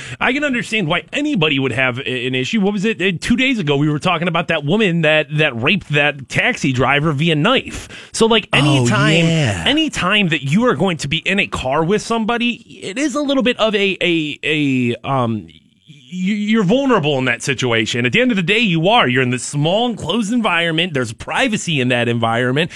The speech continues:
Speaker 1: and who knows what's gonna happen.
Speaker 2: So an Uber driver who was accused of sexually assaulting one of his passengers finally turned himself in, uh, yesterday. Brandon Franklin, thirty-three, of Tallmadge,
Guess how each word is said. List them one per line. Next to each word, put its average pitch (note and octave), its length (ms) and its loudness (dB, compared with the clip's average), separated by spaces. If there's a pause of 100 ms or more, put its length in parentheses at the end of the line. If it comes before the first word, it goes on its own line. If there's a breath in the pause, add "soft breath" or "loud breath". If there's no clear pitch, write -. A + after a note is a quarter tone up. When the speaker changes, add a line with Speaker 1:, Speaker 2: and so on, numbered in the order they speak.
(220 loud breath)
Speaker 1:
and F#3+ 120 2
who F3+ 200 2
knows A3 300 2
what's - 160 -4
gonna F#3 160 0
happen. G#3 500 -4 (1000)
Speaker 2:
So G#3 200 -2
an G#3 80 2
Uber C#4 300 0
driver D3 640 2 (300)
who G#3+ 100 2
was F#3 160 2
accused F3 400 0
of C#3 80 -2
sexually F3+ 520 2
assaulting D#3+ 540 0
one D#3 80 2
of C#3+ 80 0
his B2 120 -2
passengers A2+ 840 0 (180)
finally F3 360 2
turned D3 240 0
himself B2 340 0
in, C#3+ 340 2
uh, A2+ 320 0
yesterday. A2 560 0
Brandon A#2+ 400 0
Franklin, G#2 420 -2
thirty-three, A#2+ 500 0
of F2+ 80 -6
Tallmadge, G#2+ 420 -4